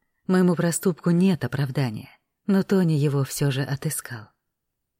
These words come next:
"Говорят, незнание не избавляет от ответственности. Но это не всегда работает. В твоем случае виноват лишь этот мужчина, не ты.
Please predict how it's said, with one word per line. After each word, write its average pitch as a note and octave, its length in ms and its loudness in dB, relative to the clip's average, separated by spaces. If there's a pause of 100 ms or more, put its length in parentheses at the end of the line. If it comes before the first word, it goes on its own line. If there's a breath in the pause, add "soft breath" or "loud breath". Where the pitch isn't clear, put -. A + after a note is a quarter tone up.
(120)
"Говорят, F#3 580 2
незнание C#3 800 2
не D3 220 -2
избавляет D3+ 640 0
от A2 120 -6
ответственности. A2 880 -8 (480)
Но A3 180 2
это D3 480 0 (200)
не A3 140 2
всегда B2+ 440 -2
работает. - 720 -14 (480)
В - 80 -20
твоем C#3 320 2
случае C#3 640 0
виноват D3 500 2
лишь B2 220 -2
этот B2 260 -4
мужчина, C3 560 -2 (120)
не E3+ 180 -2
ты. - 300 -12